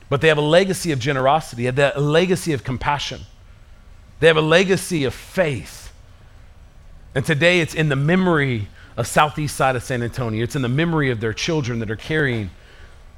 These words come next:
you know, carrying the legacy of that, of, of our family into the world. What do you wanna be known for?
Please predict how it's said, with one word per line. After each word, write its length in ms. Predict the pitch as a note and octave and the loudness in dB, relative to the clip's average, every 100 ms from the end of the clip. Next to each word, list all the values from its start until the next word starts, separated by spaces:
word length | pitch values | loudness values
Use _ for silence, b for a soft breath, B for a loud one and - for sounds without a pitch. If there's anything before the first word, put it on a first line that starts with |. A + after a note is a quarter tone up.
| - - - | -20 -12 -4
you 120 | C#3 | -2
know, 200 | A#2 A#2 - | -2 -4 -4
carrying 320 | E3 D#3 C#3 | 0 2 0
the 80 | B2+ | 2
legacy 420 | C#3 C#3 - B2+ | 2 0 -4 -6
of 80 | G#2+ | -4
that, 240 | A#2 - - | -6 -8 -8
of, 240 | A2+ G#2+ | -6 -6
of 240 | A2 A2+ A#2 | -6 -4 -2
our 100 | A2 | -2
family 540 | - C3+ B2+ G#2 F#2+ - B B B | -4 -4 -4 -4 -6 -10 B B B
into 380 | E3 E3+ - D#3 | -2 0 0 -2
the 100 | C3 | -2
world. 420 | B2+ C3+ F2 F2 - - - b b b | -2 -4 -4 -10 -20 -20 -20 b b b
What 140 | - F3 | -4 0
do 60 | |
you 180 | E3 E3 | 0 2
wanna 200 | E3+ D#3 | 2 2
be 140 | C#3+ C#3 | 0 -2
known 280 | B2+ C3+ | 0 -2
for? 320 | B2 F#2+ D#2+ | -4 -8 -14